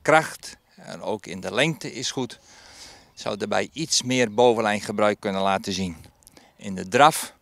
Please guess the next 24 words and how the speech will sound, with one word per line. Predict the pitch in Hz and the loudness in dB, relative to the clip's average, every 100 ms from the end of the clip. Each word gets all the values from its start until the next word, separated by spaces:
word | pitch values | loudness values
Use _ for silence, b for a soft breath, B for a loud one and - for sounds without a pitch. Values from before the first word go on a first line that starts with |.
| b b b _ | b b b _
dan | 107 | -6
maakt | 107 110 | -4 -4
het | 101 | -8
paard | - 98 98 | -4 -2 -2
zich, | - 95 90 90 | -4 -6 -10 -14
eh, | 101 92 90 92 95 - | -10 -8 -8 -12 -18 -14
neemt | 110 107 95 | -6 -4 -4
wel | 92 | 2
houding | 117 165 156 | 4 4 4
aan. | 139 139 151 135 B B B B | 2 2 0 -8 B B B B
In | - 98 | -12 -12
het | 92 | -8
geheel | 104 131 147 | 0 2 2
zou | 135 110 | 0 0
het | 98 104 | -2 -6
iets | 180 - | -4 -4
meer | 139 135 127 | -2 -2 -2
opwaarts | - 160 139 123 - | -4 -2 2 2 0
willen | 120 117 | -2 -2
zien, | 110 120 117 b b | -2 -4 -4 b b
maar | - | -14
heeft | 95 92 | -12 -8
wel | 92 85 | -8 -2
ruimte. | 117 143 156 - 151 | 2 2 0 -4 -8